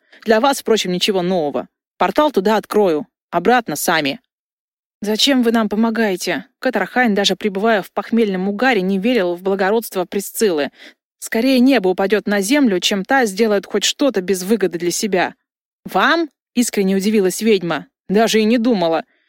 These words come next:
Я всего лишь желаю, чтобы вы вернули моих внуков. Моей малышке нужны нормальные родственники, а не такие, на которых нельзя положиться".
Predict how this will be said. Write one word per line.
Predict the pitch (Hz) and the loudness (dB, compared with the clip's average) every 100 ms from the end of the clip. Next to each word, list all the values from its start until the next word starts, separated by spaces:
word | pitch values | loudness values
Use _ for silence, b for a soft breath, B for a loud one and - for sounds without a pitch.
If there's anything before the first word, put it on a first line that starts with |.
| _ - | _ -2
Я | 285 | -2
всего | - 247 294 | 0 0 2
лишь | 226 | 2
желаю, | 185 220 269 226 | 2 2 2 2
чтобы | - 220 226 | 0 2 2
вы | 294 | 4
вернули | 262 208 262 220 | 2 2 2 4
моих | 226 233 247 | 2 2 2
внуков. | 269 208 151 - _ _ _ _ _ _ | 4 4 -2 -6 _ _ _ _ _ _
Моей | 202 254 247 | 2 4 4
малышке | 262 330 330 214 | 4 4 2 2
нужны | 208 220 | 2 4
нормальные | 247 277 285 233 196 190 | 4 4 4 2 2 4
родственники, | 220 190 - 190 175 170 156 | 2 0 -4 -4 0 -2 0
а | 233 | 2
не | 254 | 2
такие, | 240 220 233 | 0 0 0
на | 175 | 2
которых | 170 208 226 - | 0 2 0 2
нельзя | 202 190 180 | 0 2 0
положиться". | 190 202 202 185 - | 2 2 2 0 -4